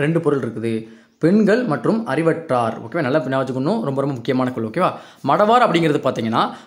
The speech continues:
பெண்களை குறிக்கக்கூடிய ஒரு சொல். அடுத்து பார்த்தீங்கன்னா அறிவற்றார் அப்படிங்கிறதையும் இந்த மடவார் அப்படிங்கிறது குறிக்கிறது.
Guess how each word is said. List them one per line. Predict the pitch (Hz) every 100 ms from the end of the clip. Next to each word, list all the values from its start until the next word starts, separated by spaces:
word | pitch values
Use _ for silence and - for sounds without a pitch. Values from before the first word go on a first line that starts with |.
| _
பெண்களை | 190 226 226
குறிக்கக்கூடிய | 220 160 170 151 175
ஒரு | 139
சொல். | 131 120 -
அடுத்து | 151 208
பார்த்தீங்கன்னா | 160 131 120 117 147 - - 123
அறிவற்றார் | 185 240 233 214
அப்படிங்கிறதையும் | 147 139 135 220 151
இந்த | 180 147
மடவார் | 143 165 165
அப்படிங்கிறது | 127 120 170
குறிக்கிறது. | 135 117 113 110